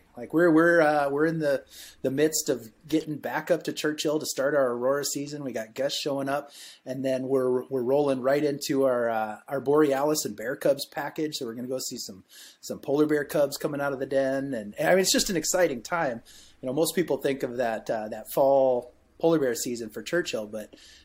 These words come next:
frankly, we're rolling into my favorite time. Uh, Aurora season here is one of the reasons I came. You know, I, when I was in Alaska, I was,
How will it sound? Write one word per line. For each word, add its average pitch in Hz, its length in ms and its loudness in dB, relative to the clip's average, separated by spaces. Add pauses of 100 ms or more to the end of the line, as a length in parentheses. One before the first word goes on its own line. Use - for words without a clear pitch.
frankly, 131 580 -4
we're 147 140 0
rolling 147 280 4
into 131 180 -2
my 123 180 0
favorite 117 380 -6
time. 104 320 -8 (360)
Uh, 113 300 -6 (240)
Aurora 180 320 10
season 147 380 0
here 135 560 -2 (500)
is 135 440 -2
one 143 140 0
of 196 60 0
the 131 60 2
reasons 131 680 -4 (200)
I - 100 -14
came. 143 400 -4
You 104 80 -14
know, 110 60 -12
I, 131 160 -2
when 135 200 -4
I 139 80 0
was 131 160 -2
in 127 80 -4
Alaska, 120 420 -6
I 117 80 -4
was, 113 240 -8